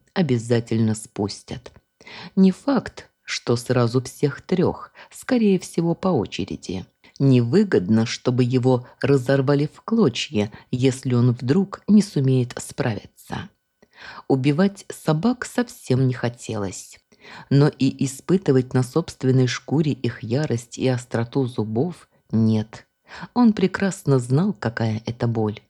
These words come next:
Если б сразу насмерть, другое дело. Но ведь будут долго рвать. Ему всё-таки досталось.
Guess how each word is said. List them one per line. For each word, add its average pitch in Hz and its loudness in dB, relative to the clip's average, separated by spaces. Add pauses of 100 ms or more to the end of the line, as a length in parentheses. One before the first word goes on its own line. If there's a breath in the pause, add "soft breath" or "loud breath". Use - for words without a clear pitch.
(280)
Если 117 -2
б 123 -6
сразу 135 -2
насмерть, 113 -2 (220 loud breath)
другое 120 0
дело. 110 -6 (280)
Но 120 4
ведь 120 0 (160 soft breath)
будут 131 -2
долго 113 -2
рвать. 120 -6 (880 loud breath)
Ему 214 6
всё-таки 123 -2
досталось. 107 -6